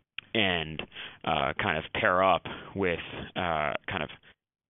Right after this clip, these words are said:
one part outsider, one part insider. I think that, that, that, that'll be interesting thing to look back on in a couple years. Uh,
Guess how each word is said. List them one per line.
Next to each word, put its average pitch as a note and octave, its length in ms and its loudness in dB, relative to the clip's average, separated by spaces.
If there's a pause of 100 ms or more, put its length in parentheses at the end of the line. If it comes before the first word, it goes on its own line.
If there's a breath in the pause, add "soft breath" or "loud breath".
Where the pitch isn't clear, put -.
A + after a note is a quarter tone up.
one F#2+ 160 0
part F#2 220 2
outsider, E2 420 2
one D#2+ 140 -2
part D#2 240 0
insider. B1+ 480 -4
I - 40 -2
think A2+ 160 2
that, F#2+ 180 2
that, G2 220 4
that, - 80 2 (100)
that'll A2+ 180 6
be G2 220 2 (260 loud breath)
interesting G#2 380 0
thing F2+ 140 -2
to E2+ 60 0
look E2 180 -2
back E2+ 240 2
on D#2 200 0
in D2 80 -6
a - 40 -6
couple E2 260 -4
years. D2+ 260 -2 (200)
Uh, D#2+ 260 2